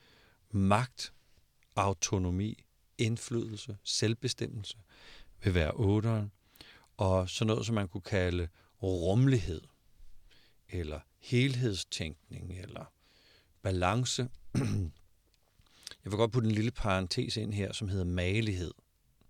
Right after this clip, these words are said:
som skal forstås positivt for nieren. At gå og undersøge blandt dem her, hvor hører, hvor hører jeg mest til?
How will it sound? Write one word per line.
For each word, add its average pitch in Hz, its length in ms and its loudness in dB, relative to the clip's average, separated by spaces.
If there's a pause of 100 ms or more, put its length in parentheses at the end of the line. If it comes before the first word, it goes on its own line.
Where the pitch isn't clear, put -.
(880)
som 87 440 -4
skal - 200 -6
forstås - 360 -6
positivt - 640 -4
for 87 300 -6
nieren. 85 460 -6 (840)
At 107 140 -6
gå 160 180 6
og 156 220 0
undersøge 127 640 0
blandt 131 360 -4
dem 139 180 0
her, 107 240 -4 (880)
hvor 113 340 0
hører, 107 640 0
hvor 123 160 -2
hører 131 220 2
jeg 104 180 2
mest 113 300 -2
til? 82 180 -4